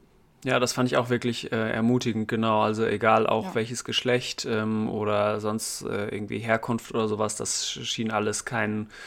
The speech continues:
Speaker 1: großen Unterschied zu machen, ne, in, ähm, der Effektivität. Ja.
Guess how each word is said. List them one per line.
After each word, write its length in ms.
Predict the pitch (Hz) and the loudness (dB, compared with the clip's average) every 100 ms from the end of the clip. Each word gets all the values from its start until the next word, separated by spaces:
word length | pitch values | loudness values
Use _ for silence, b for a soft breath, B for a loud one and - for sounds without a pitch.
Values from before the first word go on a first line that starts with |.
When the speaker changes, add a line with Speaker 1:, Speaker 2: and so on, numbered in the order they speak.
| B B B | B B B
Speaker 1:
großen 260 | 120 117 131 | 2 4 2
Unterschied 420 | 113 110 113 - | 0 -2 -4 -6
zu 120 | 110 | -4
machen, 360 | 98 98 98 98 | -4 -4 -6 -4
ne, 260 | 110 110 - | -4 -6 -6
in, 380 | 101 101 101 104 | -6 -6 -6 -6
ähm, 380 | 104 101 101 | -6 -6 -6
der 140 | 101 101 | -4 -4
Effektivität. 920 | 98 107 - 101 98 - 110 95 - _ _ _ B B B B B | -4 -8 -8 -8 -6 0 0 0 -4 _ _ _ B B B B B
Ja. 240 | 120 107 | -6 -4